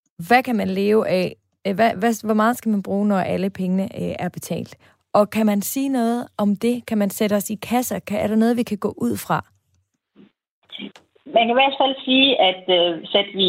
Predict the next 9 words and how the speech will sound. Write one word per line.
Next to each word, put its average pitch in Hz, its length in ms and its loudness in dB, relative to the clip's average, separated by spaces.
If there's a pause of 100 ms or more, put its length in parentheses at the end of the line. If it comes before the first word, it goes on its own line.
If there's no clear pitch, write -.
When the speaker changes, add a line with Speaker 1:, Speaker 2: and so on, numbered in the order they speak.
(140)
Speaker 2:
øh, 175 100 2 (160)
ti, 262 100 4 (340)
øh, 175 180 4 (120)
lyttere 208 300 4 (140)
til 214 100 4 (160)
at 160 60 4 (180)
beregne, 175 460 0 (240)
øh, 165 380 4 (180)
et 175 60 0